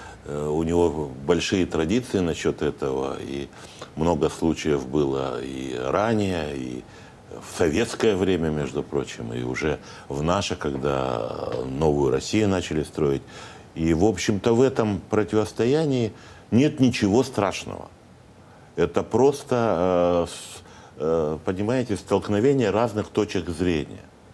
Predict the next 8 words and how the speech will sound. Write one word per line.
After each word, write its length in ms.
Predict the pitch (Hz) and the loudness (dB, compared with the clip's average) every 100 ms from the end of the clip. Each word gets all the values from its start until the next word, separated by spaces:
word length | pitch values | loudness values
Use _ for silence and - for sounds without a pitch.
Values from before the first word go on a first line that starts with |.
| - - - | -20 -20 -2
Но 420 | 90 113 85 - - - - - | 2 4 2 -2 -12 -20 -18 0
разные 440 | 98 123 90 98 | 2 4 2 0
точки 400 | 95 107 - 101 | 2 -2 0 -2
зрения 560 | 90 127 175 143 87 62 - - - - | 2 4 4 2 -2 -4 -10 -20 -20 -2
у 100 | 90 | 2
горожан 680 | 92 104 98 92 123 151 135 - - | 4 4 4 4 2 2 -2 -10 -4
одного 420 | 73 95 92 104 | -2 2 2 2
города. 460 | 95 98 95 71 | 4 4 4 2